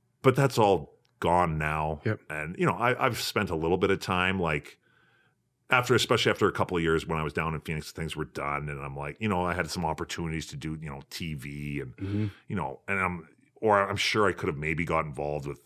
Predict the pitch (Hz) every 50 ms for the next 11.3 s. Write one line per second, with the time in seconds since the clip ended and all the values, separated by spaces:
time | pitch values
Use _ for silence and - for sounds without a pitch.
0 | _ _ _ 73 67 64 - - 71 67 - - - 80 76 - 80 71 71 71
1 | 67 - _ - 73 71 73 69 - 80 80 78 - - 76 67 65 64 67 76
2 | - - 113 107 107 78 69 - - - 62 - - - 62 64 64 64 65 65
3 | 64 67 67 65 - 95 - 107 101 98 78 69 - - - 64 62 - - 64
4 | - - 71 69 71 67 69 67 65 65 64 62 60 71 71 71 69 69 - -
5 | 101 107 101 78 78 71 - - 78 73 71 65 64 62 64 65 67 - - -
6 | - - 69 - - _ - - - - - - - - _ _ _ - 82 65
7 | 60 60 - _ _ _ - 90 90 82 92 87 85 80 80 78 76 71 65 62
8 | - _ _ _ _ _ _ _ _ _ _ _ _ _ - - - - 85 78
9 | 71 73 67 85 80 73 71 76 80 85 80 78 67 71 73 - - - 101 87
10 | 78 80 87 82 73 - - - 92 90 82 78 76 - - - - 67 78 78
11 | 82 80 76 73 76